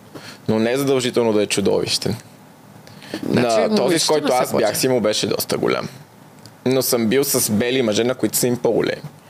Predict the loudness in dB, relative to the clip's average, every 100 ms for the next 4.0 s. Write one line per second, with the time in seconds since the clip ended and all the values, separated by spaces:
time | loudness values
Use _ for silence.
0 | -20 -20 -12 -4 -4 -4 -6 -8 -14 -20
1 | -10 -6 -4 -4 -2 -2 0 0 2 2
2 | 2 0 -2 -4 -2 0 0 -2 -2 0
3 | 0 0 0 -2 0 0 0 -2 -4